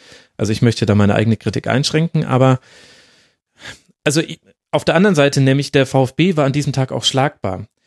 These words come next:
Stuttgart war, es ist mir ein bisschen zu viel zu sagen, so wie man sie vor Korkut erlebt hat, denn das stimmt nicht, weder von der Aufstellung noch von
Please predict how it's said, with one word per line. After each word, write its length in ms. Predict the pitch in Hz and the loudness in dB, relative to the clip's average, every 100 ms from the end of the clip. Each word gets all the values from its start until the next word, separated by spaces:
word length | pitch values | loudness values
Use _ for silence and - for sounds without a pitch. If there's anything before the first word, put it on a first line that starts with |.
| _ - | _ -12
Stuttgart 640 | - 190 - 120 107 - - | 0 0 2 2 2 0 -6
war, 440 | 120 120 147 - _ _ _ _ _ _ _ _ _ _ _ - | 0 2 2 -2 _ _ _ _ _ _ _ _ _ _ _ -10
es 180 | 143 160 | -6 2
ist 80 | |
mir 100 | 165 | 4
ein 40 | 160 | 4
bisschen 220 | 151 156 | 2 0
zu 280 | - - 151 | -2 -8 -6
viel 200 | 185 214 | -4 -2
zu 120 | 156 | 0
sagen, 500 | 135 143 147 151 120 | 2 2 2 0 -2
so 260 | 131 156 147 | 0 0 2
wie 100 | 147 | 4
man 480 | 139 139 139 117 127 | 4 2 0 -8 -12
sie 340 | - - 139 | -8 -4 -4
vor 340 | - 139 151 | -2 0 0
Korkut 540 | - 156 185 - 208 202 | 2 0 0 0 -2 0
erlebt 360 | 160 165 - | 0 -2 -2
hat, 140 | 180 - | -6 -4
denn 80 | 127 | -2
das 120 | 120 | 0
stimmt 280 | 151 190 - | 2 0 2
nicht, 240 | 196 - | 0 0
weder 160 | 131 139 | -2 2
von 140 | 131 | 2
der 80 | 123 | 2
Aufstellung 640 | 135 - 143 139 139 135 | 0 0 0 2 0 0
noch 160 | 127 - | -2 0
von 300 | 139 131 | 0 0